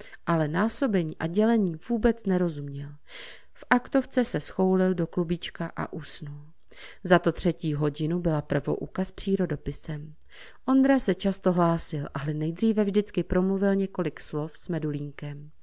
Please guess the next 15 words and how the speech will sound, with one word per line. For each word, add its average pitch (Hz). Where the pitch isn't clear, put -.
Radil 165
se 165
s -
ním, 175
protože 170
malý 170
skřítek -
toho 185
věděl 180
o 180
zvířátkách, 190
o 214
rybách, 175
o 233
ptácích 233